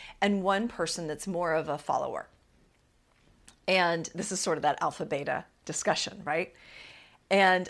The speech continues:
I said to him, I go, "Huh, that's funny. Who do you think is in charge in our relationship?" Now, I a hundred percent believed and thought he believed, thought he would say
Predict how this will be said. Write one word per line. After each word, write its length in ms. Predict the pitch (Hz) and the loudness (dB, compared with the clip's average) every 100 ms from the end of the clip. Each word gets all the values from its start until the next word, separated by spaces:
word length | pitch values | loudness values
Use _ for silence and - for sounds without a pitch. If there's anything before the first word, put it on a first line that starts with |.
| - | -2
I 80 | 196 | -2
said 360 | - - 311 | 0 -2 -2
to 100 | - | -4
him, 260 | 190 143 139 | -6 -6 -4
I 60 | |
go, 240 | - 190 - - _ | -2 -2 -4 -12 _
"Huh, 280 | - 554 - | -6 0 2
that's 260 | - - - | 2 2 0
funny. 400 | 147 156 269 - | -4 -4 -8 -2
Who 80 | 381 | 4
do 80 | |
you 100 | 403 453 | 4 4
think 180 | 330 | 0
is 100 | 285 | -2
in 120 | 247 233 | -4 0
charge 280 | 226 185 | 2 2
in 100 | 214 | 0
our 160 | 214 285 | 0 0
relationship?" 720 | 202 151 147 - 135 - - _ _ _ _ _ - - - - | 0 -2 -4 -6 -8 -8 -10 _ _ _ _ _ -20 -20 -18 -2
Now, 220 | 202 202 - | 0 2 6
I 280 | 208 269 - | 8 8 4
a 100 | 170 | -2
hundred 760 | - - - 277 294 339 330 320 _ | -4 -8 2 2 4 0 -2 -6 _
percent 760 | - 254 - - 196 - - - _ _ _ _ _ _ _ _ _ _ _ _ - | 0 0 0 0 0 0 -6 -20 _ _ _ _ _ _ _ _ _ _ _ _ 0
believed 680 | 170 214 262 196 156 190 - _ _ _ _ - | 6 8 6 4 0 -6 -16 _ _ _ _ 4
and 200 | 202 208 | 4 6
thought 220 | 269 262 | 2 2
he 240 | - 339 679 320 | 0 -2 -2 -4
believed, 540 | 208 165 160 151 - - | 0 0 0 -4 -10 0
thought 160 | - 226 | 4 4
he 160 | - 330 | 4 0
would 180 | 539 175 | 2 -2
say 400 | - - - - | -2 -2 -2 -6